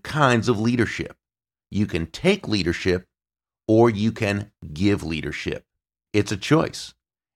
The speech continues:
and an important one at that. The book is available now, so go to the go giver dot com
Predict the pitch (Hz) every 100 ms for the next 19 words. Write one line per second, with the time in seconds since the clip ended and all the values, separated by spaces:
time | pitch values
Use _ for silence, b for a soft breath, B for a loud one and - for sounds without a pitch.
0 | - 110 110 110 101 - 131 107 92 85
1 | 85 92 76 - - _ _ - 101 110
2 | 185 143 139 160 180 147 156 160 156 -
3 | 107 95 120 131 - 131 - 90 104 85
4 | 123 147 147 139 139 143 143 139 151 90
5 | 82